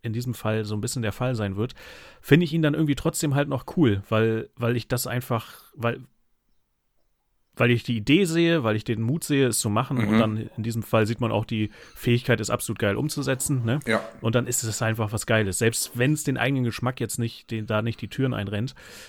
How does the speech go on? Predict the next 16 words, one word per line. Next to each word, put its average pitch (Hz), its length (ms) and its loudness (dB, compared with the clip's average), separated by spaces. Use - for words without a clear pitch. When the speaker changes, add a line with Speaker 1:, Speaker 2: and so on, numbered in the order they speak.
Speaker 1:
ist 113 160 -4
es 113 60 -8
trotzdem 117 300 0
noch 107 200 -2
cool. 101 180 2
Speaker 2:
Jo. 107 140 4
Das 113 160 6
kenne 120 200 8
ich 110 100 2
oft - 240 2
bei, 95 380 6
bei 92 120 2
Musik. 92 460 0
Wenn 92 140 -4
ich 92 120 -12
manchmal 92 500 0